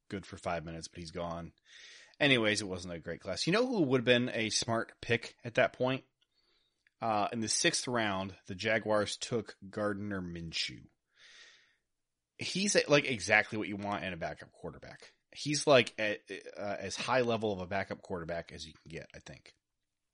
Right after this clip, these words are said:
He really should not be starting anywhere, but totally, totally great, uh, backup quarterback. I, I would say better than Drew Lock, actually.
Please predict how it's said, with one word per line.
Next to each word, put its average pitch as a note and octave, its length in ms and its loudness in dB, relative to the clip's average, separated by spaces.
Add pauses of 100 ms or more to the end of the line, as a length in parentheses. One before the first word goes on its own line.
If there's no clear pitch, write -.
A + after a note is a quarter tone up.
(460)
He C3+ 100 0
really D3+ 180 10
should B2 160 2
not A2+ 140 6
be F#2 60 -4
starting F#2+ 380 0
anywhere, G2 280 0
but F2+ 180 -8 (800)
totally, C3+ 480 4
totally G#2+ 360 -4
great, F2 420 -8 (640)
uh, E2+ 300 2
backup E2 440 -6
quarterback. D2+ 480 -10
I, F2+ 200 -4
I F#2+ 40 -2
would F2 140 -6
say E2+ 120 -6
better D#2 200 -8
than D2 140 -14
Drew D2 160 -14
Lock, - 340 -14
actually. - 400 -16